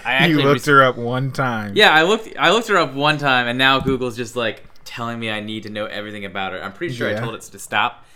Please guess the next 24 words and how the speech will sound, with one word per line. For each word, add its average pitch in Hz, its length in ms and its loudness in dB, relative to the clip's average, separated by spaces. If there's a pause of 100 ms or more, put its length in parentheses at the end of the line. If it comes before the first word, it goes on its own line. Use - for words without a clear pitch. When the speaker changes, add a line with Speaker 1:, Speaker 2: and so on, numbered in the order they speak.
(320)
Speaker 2:
um, 101 440 2
now 113 300 4
after 107 240 -2
this, 117 320 -8 (260)
but 143 280 2
I 110 100 0
did 135 460 -2
get 113 160 -4
caught, 123 320 -4
caught 101 220 -2
in 104 100 -8
this, 120 240 -2
and, 104 160 -12
which 110 100 -8
I 107 80 -6
thought 117 180 -2
was 104 220 -10 (180)
really, 180 440 -8 (240)
really 131 320 -8
interesting. 98 480 -14 (400)
Speaker 1:
<laughs> 113 140 -6
Speaker 2:
So, 110 680 -4 (1000)
your 226 180 0
favorite 113 380 -2